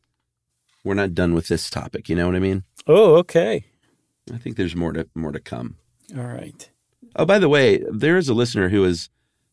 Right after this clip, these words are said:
Speaker 1: did you see that email that has grouped our stuff into, uh, tranches, suites?
Speaker 2: No, I didn't see that one.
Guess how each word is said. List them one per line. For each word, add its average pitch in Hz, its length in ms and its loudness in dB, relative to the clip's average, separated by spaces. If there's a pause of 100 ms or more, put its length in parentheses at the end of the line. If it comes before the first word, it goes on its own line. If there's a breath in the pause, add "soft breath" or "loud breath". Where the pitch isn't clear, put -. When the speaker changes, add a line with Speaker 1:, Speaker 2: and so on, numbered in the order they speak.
Speaker 1:
did 107 120 -6
you 135 80 -4
see 196 160 -4
that 165 140 0
email 160 240 2
that 135 120 0
has 98 140 -2
grouped 110 440 -2
our 110 120 0
stuff 117 400 -2
into, 98 480 0
uh, 90 240 2 (1080)
tranches, 117 640 -2
suites? - 480 -2 (200)
Speaker 2:
No, 247 260 2
I 175 80 4
didn't 220 200 -2
see 151 160 -6
that 123 160 -4
one. 127 180 -10